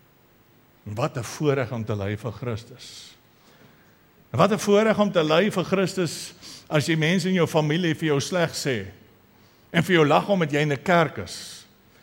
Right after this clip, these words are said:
omdat jy ernstig is. Hulle kop vir jou skud omdat jy hierdie Bybel wat hier is,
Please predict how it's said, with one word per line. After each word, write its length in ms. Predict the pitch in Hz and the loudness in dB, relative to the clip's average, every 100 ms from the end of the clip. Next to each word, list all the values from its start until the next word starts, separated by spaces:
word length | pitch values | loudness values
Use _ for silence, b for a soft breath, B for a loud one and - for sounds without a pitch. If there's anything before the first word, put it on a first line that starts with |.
| b | b
omdat 240 | - 175 151 | 0 2 4
jy 80 | 151 | 2
ernstig 640 | 160 165 165 131 139 123 127 | 2 2 2 -2 -4 -4 -8
is. 120 | - - - - - _ _ _ _ _ _ _ _ _ _ | -12 -16 -18 -20 -20 _ _ _ _ _ _ _ _ _ _
Hulle 160 | 143 180 | 0 2
kop 260 | 240 233 | 4 2
vir 100 | 233 196 | 4 2
jou 60 | 180 | 4
skud 240 | 208 196 | 2 2
omdat 260 | 190 175 160 | 2 2 4
jy 120 | 160 | 2
hierdie 320 | 151 196 277 | 4 4 4
Bybel 380 | 156 160 196 185 | 4 4 4 4
wat 160 | 165 147 | 2 2
hier 220 | 175 220 160 | 0 2 2
is, 180 | 160 | 0